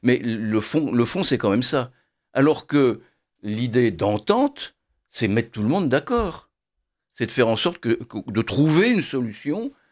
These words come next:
qui permette à chacun d'y trouver son compte. Et ça, c'est le consensus. Alors, la, la, la différence entre le consensus et l'unanimité, quand j'étais à, à la tête de l'Alliance pour la souveraineté de la France, j'avais mo-, modélisé la chose,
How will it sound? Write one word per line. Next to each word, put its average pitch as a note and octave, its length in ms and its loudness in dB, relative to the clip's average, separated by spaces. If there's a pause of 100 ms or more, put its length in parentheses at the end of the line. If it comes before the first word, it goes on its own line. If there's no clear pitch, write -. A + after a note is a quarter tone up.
(300)
qui C3 140 -8
permette D3 580 0 (160)
à C3 240 2 (220)
chacun D3+ 480 0
d'y C#3 120 -10
trouver C3 240 -4
son F3 160 -10
compte. - 400 -8 (360)
Et G2+ 80 -8
ça, F3 160 0
c'est E3+ 120 2
le B2+ 60 0
consensus. C3 800 -2 (720)
Alors, A2 140 4
la, C3+ 160 6
la, C#3+ 140 4
la D3 240 0
différence G3 340 -4
entre D3 160 -4
le B2+ 60 0
consensus E3 640 -4
et A2+ 60 -2
l'unanimité, G2+ 680 2 (280)
quand A#2 100 -2
j'étais A2 420 2
à, D#2+ 280 -2
à C#2 40 -4
la E2+ 120 -2
tête A2+ 140 -2
de E2 100 -2
l'Alliance G2 280 2
pour F2+ 100 -4
la E2+ 60 -2
souveraineté G#2 280 -2
de G2 40 2
la G2 80 4
France, A#2+ 200 -4
j'avais E2 240 -6 (480)
mo-, F2 600 0
modélisé G#2+ 580 0
la G2+ 100 2
chose, F3+ 380 -2